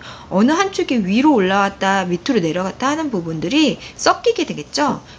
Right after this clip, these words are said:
그러면 생각보다 예쁘게 나오지 않을 수 있으니까요. 그 점을 유의하셔서 이렇게 하셨으면 계속 이렇게,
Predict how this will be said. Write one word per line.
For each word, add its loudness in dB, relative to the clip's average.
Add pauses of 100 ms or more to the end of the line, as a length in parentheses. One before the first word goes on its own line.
그러면 -2
생각보다 -2
예쁘게 -6
나오지 -6
않을 -6
수 -8
있으니까요. 0 (220)
그 -8
점을 0
유의하셔서 2 (380)
이렇게 2
하셨으면 -2
계속 -2
이렇게, -10